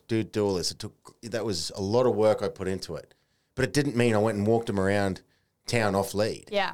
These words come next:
Speaker 1: That was never gonna be the case.
Speaker 2: Yeah. It's always those, like, super old border collies that you see or golden retrievers that, like,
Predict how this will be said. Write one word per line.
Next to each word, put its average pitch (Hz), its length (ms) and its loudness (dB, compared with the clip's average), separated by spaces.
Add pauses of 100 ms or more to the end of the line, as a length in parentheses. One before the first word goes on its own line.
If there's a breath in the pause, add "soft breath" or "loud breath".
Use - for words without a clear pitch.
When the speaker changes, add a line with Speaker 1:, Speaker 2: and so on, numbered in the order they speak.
(120)
Speaker 1:
That 117 80 -8
was 107 120 0
never 107 240 0
gonna 98 160 -2
be 87 120 -2
the 80 80 -6
case. - 540 -8
Speaker 2:
Yeah. 190 300 -4
It's 240 140 -2
always 370 260 2
those, 427 200 0
like, 392 180 2
super - 360 0
old 214 260 2
border 202 220 -2
collies 190 360 -2
that 196 160 -6
you 202 100 -6
see 185 320 -2
or 180 80 -6
golden 185 300 -2
retrievers 180 600 -6
that, 208 120 -4
like, 202 240 -4